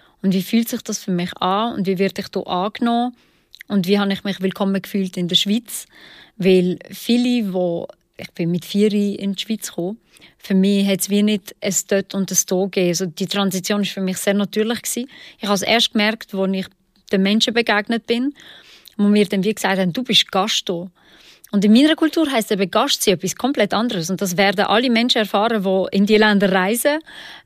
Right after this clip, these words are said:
Ähm, weil bei uns ist so, „Du bist Gast.“ Das heisst, auf Albanisch gibt's so ein Sprichwort, äh, „Das Haus des Albaners gehört Gott und dem Gast.“ Ähm, und das heisst, man wird so wie eine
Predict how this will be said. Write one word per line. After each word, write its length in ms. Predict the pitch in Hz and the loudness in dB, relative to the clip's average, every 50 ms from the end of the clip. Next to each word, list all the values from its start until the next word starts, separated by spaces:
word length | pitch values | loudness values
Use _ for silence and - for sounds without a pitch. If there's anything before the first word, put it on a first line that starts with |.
| - | -2
Ähm, 300 | - 190 190 190 185 190 | 0 2 2 2 2 4
weil 140 | 190 208 202 | 4 2 2
bei 220 | 180 185 202 220 | 4 4 2 4
uns 240 | 240 247 269 285 - | 4 4 2 2 2
ist 140 | 233 214 - | 2 2 2
so, 240 | - 202 185 185 185 | 2 2 2 2 0
„Du 160 | 175 - 208 | 0 -2 -2
bist 220 | 165 175 175 - - | -2 0 -2 -2 0
Gast.“ 520 | - 196 226 254 - - - 233 - - _ _ | 0 0 0 0 -4 -4 -2 -2 -2 -2 _ _
Das 160 | - 202 180 | -6 -4 -2
heisst, 320 | 208 196 190 190 185 - _ _ _ _ _ _ _ _ _ - | 0 2 0 0 -2 -6 _ _ _ _ _ _ _ _ _ -10
auf 100 | - 190 | -6 -2
Albanisch 380 | 190 180 165 175 185 190 190 - | -2 0 0 0 0 0 -2 -2
gibt's 180 | - 175 - - | -4 -6 -6 -4
so 60 | 190 | -4
ein 100 | 180 180 | -2 -2
Sprichwort, 600 | 165 - - 196 196 - 190 190 185 180 180 - - | -2 -2 -2 -4 -2 -2 -2 -2 -2 -2 -6 -8 -8
äh, 280 | - 180 175 175 175 175 | -4 -4 -2 -2 -4 -6
„Das 200 | 175 - 185 - | -6 -8 -4 0
Haus 200 | 208 202 233 240 | 0 0 0 0
des 180 | - 226 208 - | -2 -6 -6 -4
Albaners 580 | 190 185 175 185 190 196 220 226 240 226 - - | -4 -2 -2 0 0 0 0 -2 -4 -4 -6 -6
gehört 320 | - 190 180 190 180 - _ _ - - - - - - - | -4 -4 -2 -2 -4 -4 _ _ -14 -14 -12 -12 -12 -8 -2
Gott 280 | - 220 294 311 - - | 2 2 2 2 0 -4
und 240 | - 247 247 233 - | 0 0 2 4 4
dem 180 | 226 220 202 | 4 4 4
Gast.“ 380 | 185 185 165 170 - - - - - - - - - - - - - _ _ - - | 2 0 -2 -2 -6 -8 -10 -16 -20 -20 -20 -20 -20 -20 -20 -20 -20 _ _ -12 -6
Ähm, 520 | - 196 196 190 190 190 185 185 190 190 - | -4 -2 0 0 0 0 2 2 0 0 -2
und 240 | - 196 202 185 - | -2 -2 -2 -2 -2
das 80 | 208 220 | 0 2
heisst, 220 | 226 220 220 - | 2 2 2 2
man 140 | 220 214 202 | 0 2 2
wird 240 | 226 220 208 - - | 2 2 2 0 -2
so 140 | 190 175 | -4 -2
wie 80 | 175 208 | 0 0
eine 300 | 208 233 226 214 202 - | 0 0 0 0 -2 -4